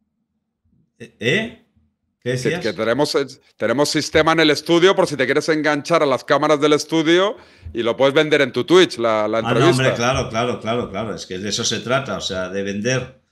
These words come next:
Speaker 1: O sea, todo lo que sea vender.
Speaker 2: Es,
Speaker 1: No, es
Speaker 2: es
Speaker 1: que
Speaker 2: a las
Speaker 1: me
Speaker 2: diez de la mañana, el programa de radio. Lo digo porque las últimas veces me ha costado localizarte, que te
Speaker 1: Bueno,
Speaker 2: cuesta
Speaker 1: no,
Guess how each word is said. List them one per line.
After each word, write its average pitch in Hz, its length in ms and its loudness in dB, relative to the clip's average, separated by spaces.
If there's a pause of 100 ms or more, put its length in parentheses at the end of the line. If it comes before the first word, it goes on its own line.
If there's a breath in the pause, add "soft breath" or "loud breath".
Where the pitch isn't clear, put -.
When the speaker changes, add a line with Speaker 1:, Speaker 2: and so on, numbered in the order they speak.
(200)
Speaker 1:
O - 80 -20
sea, - 120 -12
todo 113 100 -6
lo 113 80 -6
que 113 100 -6
sea 113 200 -2
vender. 117 600 -4
Speaker 2:
Es, 117 200 -10
Speaker 1:
No, 139 240 -4
es 123 100 -4
Speaker 2:
es - 60 -4
Speaker 1:
que 170 60 4
Speaker 2:
a - 20 6
las 175 100 6
Speaker 1:
me 160 60 2
Speaker 2:
diez 175 120 4
de 165 100 4
la 156 120 4
mañana, 143 500 2
el 123 60 0
programa 147 300 4
de 147 60 4
radio. 170 260 4
Lo 135 80 4
digo 160 160 4
porque 160 160 2
las 127 140 0
últimas 147 240 4
veces 160 180 4
me 175 100 2
ha 165 40 -4
costado 139 580 4
localizarte, 120 800 0
que 104 100 -4
te 104 100 -6
Speaker 1:
Bueno, 143 300 0
Speaker 2:
cuesta 127 220 4
Speaker 1:
no, 113 60 0